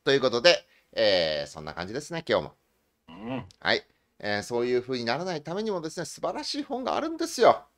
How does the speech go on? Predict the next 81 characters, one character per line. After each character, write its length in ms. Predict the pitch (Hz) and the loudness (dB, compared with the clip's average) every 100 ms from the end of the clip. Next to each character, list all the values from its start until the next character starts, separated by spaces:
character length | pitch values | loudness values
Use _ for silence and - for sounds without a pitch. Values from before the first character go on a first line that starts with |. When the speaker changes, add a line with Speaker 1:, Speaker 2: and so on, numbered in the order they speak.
| _ | _
Speaker 1:
ね。 220 | - 190 - | -2 -2 -2
Speaker 2:
う 100 | - | -10
ん。 40 | 131 | -6
Speaker 1:
本 160 | 104 | -4
間 100 | 107 | -4
さ 100 | 104 | -4
ん 60 | 120 | -6
の 100 | 117 | -4
東 200 | - 156 | -2 -2
京 140 | 185 180 | 0 0
五 120 | 208 | 0
輪 100 | 202 | 0
の 120 | 185 | -6
滞 260 | - 196 220 | -2 -2 0
在 240 | 226 208 | 0 2
を、 60 | 220 247 214 - - | 0 0 -4 -6 -4
も 140 | 175 | -4
う 40 | 175 | 0
東 180 | 208 | -2
京 180 | 220 247 | 0 -4
五 160 | 233 254 | 0 -2
輪 160 | 254 | 0
と 80 | - | 2
い 80 | 208 | 2
う 40 | |
言 220 | 202 214 233 | 2 0 4
葉 140 | 247 | 4
を 40 | |
見 140 | 196 247 | 2 -4
る 80 | 262 | 0
だ 140 | 240 | 0
け 80 | 226 | 0
で、 100 | 214 | 0
え 300 | - 254 269 | 0 0 0
ー 20 | |
ん 20 | 262 | -2
が 80 | |
ち 120 | 226 - | -2 0
ょ 260 | 262 269 | 2 4
う 20 | |
な 80 | 262 | 2
気 120 | - | -2
分 140 | 196 180 | -2 -2
に 80 | 117 | 4
な 100 | 165 | 4
る。 100 | - _ _ _ _ _ _ _ _ | 2 _ _ _ _ _ _ _ _
そ 180 | - | -10
ん 140 | 87 90 | -8 -4
な 100 | 85 | -6
本 260 | 85 85 | -4 -8
を 100 | 71 73 | -8 -4
ぜ 140 | 175 | -4
ひ 220 | - - - | -4 -12 -12
買 120 | 76 | -16
っ 40 | |
て 180 | _ 71 | _ -8
読 180 | 78 107 | -6 -6
ん 40 | |
で、 100 | 87 | -8
本 240 | - 76 78 | -10 -14 -14
間 100 | 73 | -14
さ 100 | 80 | -12
ん 80 | |
を 140 | 80 71 | -12 -10
応 80 | 82 | -8
援 100 | 90 | -4
し 80 | |
て 60 | 170 | -4
ほ 80 | 147 | -4
し 160 | - | -8
い 60 | 113 | -6
な 140 | 104 | -6
と 120 | - 107 | -6 -8
い 100 | 123 | -8
う 40 | |
風 160 | - 202 | -6 -6
に 140 | 90 | -6
思 220 | - 69 65 | -14 -16 -16
い 80 | - | -8
ま 100 | 143 | -8
す。 220 | - | -8